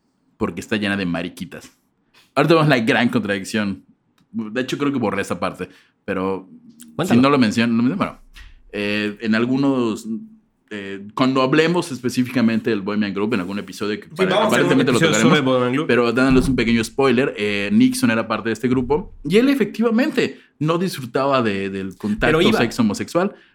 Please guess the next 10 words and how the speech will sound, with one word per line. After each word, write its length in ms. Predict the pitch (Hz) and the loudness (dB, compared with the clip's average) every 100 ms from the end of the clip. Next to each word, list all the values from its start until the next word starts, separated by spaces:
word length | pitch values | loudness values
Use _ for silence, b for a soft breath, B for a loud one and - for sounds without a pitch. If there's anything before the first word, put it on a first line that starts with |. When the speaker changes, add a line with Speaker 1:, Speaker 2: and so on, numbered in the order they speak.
| _ | _
Speaker 1:
pero 280 | 175 202 185 | 0 0 -2
disfrutaba 540 | 143 - - 160 160 | -6 -10 -8 -6 -4
de 120 | 143 | -4
ver 160 | 135 139 | -4 -4
gente 340 | - 135 131 | -2 -4 -2
teniendo 260 | 123 120 120 | -2 0 0
sexo 320 | 113 110 104 | -2 -6 -4
con 120 | 95 | -4
animales. 420 | 87 85 71 - _ _ _ _ _ | -4 -4 -6 -16 _ _ _ _ _
Speaker 2:
Ok. 140 | _ | _